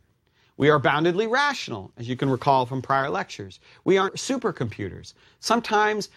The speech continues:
that ambiguity and complexity and information overload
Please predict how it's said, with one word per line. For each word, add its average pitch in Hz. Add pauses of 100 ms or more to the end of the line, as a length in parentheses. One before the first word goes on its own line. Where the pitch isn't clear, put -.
(120)
that 202
ambiguity 202
and 165
complexity 196
and 151
information 180
overload 185